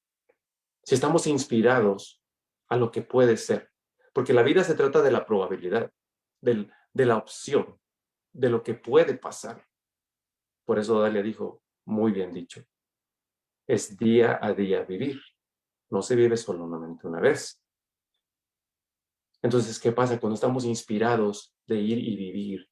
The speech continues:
de ir y cambiar, de ir y hacer, eso no se nos extingue jamás. Y ahora la emoción, cuando la emoción de eso, de querer verlo,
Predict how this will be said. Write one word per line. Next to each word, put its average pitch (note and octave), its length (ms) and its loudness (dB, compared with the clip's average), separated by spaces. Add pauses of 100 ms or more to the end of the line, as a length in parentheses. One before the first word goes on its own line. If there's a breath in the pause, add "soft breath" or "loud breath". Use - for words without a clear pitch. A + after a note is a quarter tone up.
de G#2 140 0
ir A#2 340 0
y A#2 120 -2
cambiar, G2+ 640 -2
de G#2+ 200 0
ir A#2 300 0
y A#2 160 0
hacer, - 640 -4 (1080)
eso C#3 180 0
no C#3+ 80 2
se D3+ 100 -2
nos C3 140 -2
extingue C3 480 -2
jamás. B2 640 -6 (1080)
Y C#3+ 60 4
ahora C3+ 140 6
la B2 120 4
emoción, A#2 720 -2 (540)
cuando B2 220 -2
la A#2+ 40 2
emoción C3 440 2
de C3+ 340 0
eso, C#3 540 -4
de B2+ 160 -6
querer C3+ 300 2
verlo, A#2+ 680 0